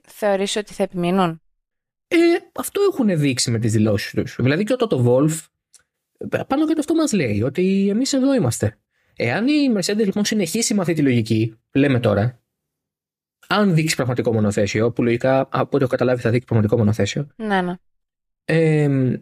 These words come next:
Speaker 2: εάν συνεχίσει με αυτή τη λογική, πραγματικά θα έχει κάνει επανάσταση σε σχέση με όλους τους υπόλοιπους. Και αν το κάνει να δουλέψει, θα είναι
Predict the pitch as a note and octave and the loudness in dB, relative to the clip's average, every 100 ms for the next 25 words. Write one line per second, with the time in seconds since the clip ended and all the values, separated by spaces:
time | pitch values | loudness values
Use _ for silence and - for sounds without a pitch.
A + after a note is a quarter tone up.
0 | _ _ - C#3+ B3 D4+ D4+ C#4+ A#3+ G3+ | _ _ -4 -2 0 0 0 0 -2 -2
1 | G#3+ G#3 E3 C#3 C#3 F#3 F#3+ G#3 C#4+ D4 | 0 2 0 0 -2 0 -2 -2 -2 -2
2 | D4+ D4 D#4 D#4+ D#4+ E4 D#4 - G#2 - | -4 -2 0 -2 0 0 0 0 -4 -4
3 | - _ _ _ _ _ _ _ _ _ | -8 _ _ _ _ _ _ _ _ _
4 | _ _ _ _ _ _ - D#3 C3+ D3+ | _ _ _ _ _ _ -6 -4 0 -2
5 | C#3+ C3 B2 A#2+ B2 A2 G#2+ - G3+ G#3 | 0 0 0 0 0 -2 -2 -4 -2 -2
6 | B3 C4+ B3+ G3+ D#3+ D3+ D#3 D#3 B3+ C4 | -2 0 0 0 0 0 -4 -4 -2 0
7 | C#4+ D#4 | 0 0